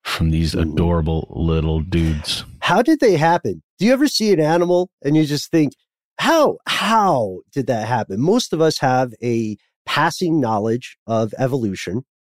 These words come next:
Speaker 2: right? For the, for the first time ever, quite recently here in the United States, uh, the majority of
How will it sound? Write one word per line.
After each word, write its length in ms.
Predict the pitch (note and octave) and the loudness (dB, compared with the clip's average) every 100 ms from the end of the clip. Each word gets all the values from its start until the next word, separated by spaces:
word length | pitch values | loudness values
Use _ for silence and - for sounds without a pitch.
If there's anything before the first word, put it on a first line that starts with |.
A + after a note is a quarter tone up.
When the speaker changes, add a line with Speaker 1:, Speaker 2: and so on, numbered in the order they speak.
| - | -8
Speaker 2:
right? 240 | F#2+ A#2+ - | -2 -2 -2
For 80 | |
the, 220 | G#2 F#2+ E2 _ _ _ _ | -4 -4 -6 _ _ _ _
for 120 | B2+ | -2
the 100 | A2+ | 0
first 380 | G2+ - D#3 - | -2 -2 -2 -2
time 300 | D#3 C3+ B2 - | -2 0 -2 -2
ever, 400 | C#3 A2 G2 A2 _ _ - | -4 -2 -4 -6 _ _ -2
quite 180 | C3+ G2+ | -2 0
recently 500 | E3 - F#2+ F2 G2 | -4 -4 -8 -10 -8
here 260 | G#2 G#2+ | -2 0
in 120 | A#2 G#2 | 0 0
the 80 | |
United 480 | G#2 A2+ A#2+ G#2+ - | -2 -2 -2 -4 -10
States, 420 | - E3 D#3 - - _ _ - | -4 0 0 -2 -14 _ _ -2
uh, 140 | G#2 G2 G2 | -2 -2 -4
the 260 | G#2+ G#2+ - | -2 -2 -2
majority 840 | G#2 F#2 F#2+ C3 C3+ C3+ B2+ A#2+ | -4 -4 -2 0 2 2 0 -2
of 280 | - A2+ G2 | -2 -4 -6